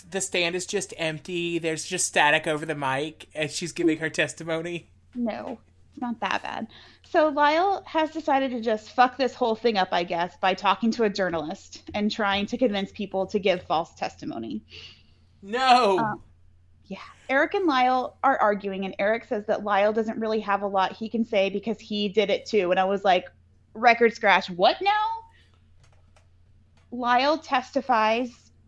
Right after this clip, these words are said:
Speaker 2: in court about the abuse,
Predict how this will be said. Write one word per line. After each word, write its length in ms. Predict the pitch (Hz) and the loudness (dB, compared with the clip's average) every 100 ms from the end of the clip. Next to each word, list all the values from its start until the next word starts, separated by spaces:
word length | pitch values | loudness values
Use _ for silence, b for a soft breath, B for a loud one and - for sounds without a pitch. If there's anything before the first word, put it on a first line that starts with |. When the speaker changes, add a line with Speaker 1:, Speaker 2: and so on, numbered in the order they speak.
| - | -6
Speaker 2:
in 220 | 226 277 | 0 0
court 560 | - 254 202 196 - - - - _ _ _ _ _ _ _ - | 0 0 2 0 -2 -16 -20 -20 _ _ _ _ _ _ _ 0
about 480 | 214 220 214 - 220 | 4 6 6 2 -2
the 180 | 240 | 0
abuse, 580 | 226 208 202 156 202 - | 0 -2 -6 -6 -8 -12